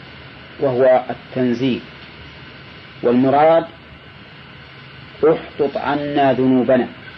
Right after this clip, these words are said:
فهي بمعنى: "قولوا: 'ربنا اغفر لنا'"، يعني: اطلبوا مغفرة من الله سبحانه وتعالى إذا، إذا دخلتم وسجدتم.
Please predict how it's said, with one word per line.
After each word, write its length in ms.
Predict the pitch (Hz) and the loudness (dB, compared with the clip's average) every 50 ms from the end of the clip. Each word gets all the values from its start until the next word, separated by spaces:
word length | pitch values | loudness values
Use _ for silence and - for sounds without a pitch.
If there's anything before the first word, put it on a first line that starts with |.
| - - - - - - - - - 1077 1077 - - - - - - - - - - - - - - - | -20 -20 -20 -20 -20 -20 -20 -20 -20 -20 -20 -20 -20 -20 -20 -20 -20 -20 -20 -20 -20 -20 -20 -20 -12 -8
فهي 220 | - 131 127 135 135 | -6 -4 -2 -2 0
بمعنى: 560 | 131 131 143 151 147 151 156 160 165 170 175 - - - - - - - - - - - - - - - - - - - - - - - - - - - - - | 0 0 0 0 0 0 2 2 2 2 0 -2 -6 -16 -20 -20 -20 -20 -20 -20 -20 -20 -20 -20 -20 -20 -20 -20 -20 -20 -20 -20 -20 -20 -20 -20 -20 -20 -10 -4
"قولوا: 460 | 135 139 143 147 151 160 170 175 180 170 - - - - - - - - - - | -2 0 2 2 4 4 4 4 2 0 -4 -12 -20 -20 -20 -20 -20 -14 -6 -2
'ربنا 420 | 120 135 127 113 110 131 127 127 | -2 0 0 0 0 0 0 0
اغفر 240 | 117 101 - - 123 | 0 -2 -4 -6 -6
لنا'"، 300 | 110 117 120 120 120 - - - - - - - - - - - - - - - - - - - - - - - - - - - - - - - - - - | -4 -2 0 -2 -2 -4 -6 -12 -20 -20 -20 -20 -20 -20 -20 -20 -20 -20 -20 -20 -20 -20 -20 -20 -20 -20 -20 -20 -20 -20 -20 -20 -20 -20 -20 -20 -20 -12 -8
يعني: 340 | - 110 113 127 135 - 147 | -6 -4 -4 -2 -2 -2 -2
اطلبوا 320 | 139 - 139 139 120 131 | -2 0 0 0 0 2
مغفرة 420 | 127 131 147 156 127 117 127 131 123 | 2 2 2 2 0 0 -2 -2 -2
من 160 | 117 120 120 | 0 -2 -2
الله 280 | 113 110 117 131 139 127 | -2 0 2 2 2 0
سبحانه 280 | - - - 123 123 | -2 -6 -8 -6 -4
وتعالى 500 | - - - 113 127 143 147 156 160 175 170 - - - - - - - - - - - - | -4 -4 -2 0 2 2 2 2 0 0 -2 -6 -14 -20 -20 -20 -20 -20 -20 -20 -20 -12 -8
إذا، 300 | 120 113 123 120 123 117 - - - | -4 -2 0 0 -2 -2 -6 -8 -8
إذا 260 | 135 120 120 120 117 | -4 -2 0 0 0
دخلتم 640 | 113 117 - - 131 135 139 139 - 170 175 190 185 - - - - - - - - - - - - - | 0 -2 -2 0 0 2 0 2 0 0 0 0 -2 -6 -10 -18 -20 -20 -20 -20 -20 -20 -20 -14 -8 -6
وسجدتم. 600 | - 127 - 139 120 127 131 127 - - 117 | -6 -4 -4 -4 -2 -2 -2 -4 -6 -12 -14